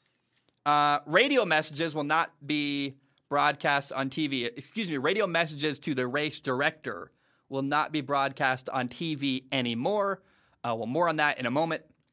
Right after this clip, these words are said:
Michael Massey will no longer be the race director in Formula One. Two new guys will split the role as race director. I'm not exactly sure how to pronounce their names. I'm gonna do my very best. Uh, Niels Wittich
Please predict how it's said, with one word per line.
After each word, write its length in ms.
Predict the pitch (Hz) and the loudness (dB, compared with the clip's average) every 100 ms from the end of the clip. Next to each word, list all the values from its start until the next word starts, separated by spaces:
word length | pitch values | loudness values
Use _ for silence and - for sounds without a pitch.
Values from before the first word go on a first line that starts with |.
| _ _ _ _ _ _ _ _ _ _ | _ _ _ _ _ _ _ _ _ _
Michael 360 | 143 196 254 269 | 2 4 4 4
Massey 380 | 262 254 - 180 | 4 0 -2 -4
will 140 | 147 | -2
no 200 | 147 196 | 0 0
longer 380 | 196 185 196 180 | 2 0 0 -2
be 120 | 175 | -2
the 120 | 151 | -2
race 300 | 143 156 147 | -2 -4 -4
director 460 | - 147 143 - 104 | -2 0 0 -2 -6
in 180 | 113 120 | -6 -6
Formula 320 | 131 120 117 | -4 -4 -4
One. 280 | 117 110 101 _ _ _ _ _ - | -6 -8 -12 _ _ _ _ _ -2
Two 260 | 247 294 | 0 2
new 240 | 240 254 220 | 2 0 2
guys 340 | 180 160 151 | 2 2 -2
will 120 | 139 | -6
split 300 | - 170 160 | -4 -2 -2
the 80 | 143 | -2
role 460 | 123 123 123 175 _ _ _ _ _ _ _ _ - | -2 -2 -2 -6 _ _ _ _ _ _ _ _ -2
as 200 | 135 127 | 0 0
race 240 | 127 127 | 0 -2
director. 400 | - 131 123 170 | 0 0 0 -2
I'm 140 | 160 180 | 0 4
not 180 | 233 233 | 4 4
exactly 460 | 160 180 185 180 | 4 4 4 0
sure 180 | 151 165 | 0 2
how 100 | 147 | 2
to 60 | 143 | 0
pronounce 300 | 147 139 135 | -2 -2 0
their 100 | 143 | 0
names. 240 | 135 135 | -2 0
I'm 80 | 156 | 0
gonna 100 | 170 | 0
do 80 | 170 | 2
my 140 | 151 | 0
very 360 | 127 151 151 135 | 2 0 0 -2
best. 560 | 135 185 208 - - - _ _ _ | 0 0 -2 -14 -20 -20 _ _ _
Uh, 220 | 131 127 123 | -2 0 0
Niels 320 | 139 185 180 | 0 0 0
Wittich 440 | 143 208 254 - | 0 0 0 -4